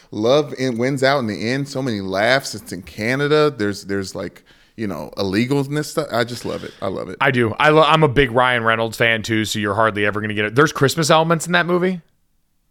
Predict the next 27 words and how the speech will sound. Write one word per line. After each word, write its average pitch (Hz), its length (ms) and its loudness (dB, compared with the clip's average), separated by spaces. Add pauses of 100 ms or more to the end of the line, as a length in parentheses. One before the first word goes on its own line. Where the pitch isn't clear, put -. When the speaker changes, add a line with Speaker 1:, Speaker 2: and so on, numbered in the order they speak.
(1300)
Speaker 1:
Yeah, 339 220 6
it's 160 80 2
happening 277 260 2
during 285 200 -2
Christmas. - 600 -6 (300)
They're 220 160 6
in 254 80 2
there. 254 180 0
They're, 254 300 0 (220)
they're, 202 440 2 (220)
there's 170 260 -2
not, 254 280 -2
there's 247 140 -2
not, - 160 -6 (420)
<laughs> - 400 0
you 381 280 4
tell 269 180 6
me 269 120 2
there's 269 140 6
no 254 160 6
Christmas 247 460 2
elements 226 640 6
in 214 100 0
The 220 100 4
Proposal? 214 680 6
Speaker 2:
I 175 100 8
don't 339 240 4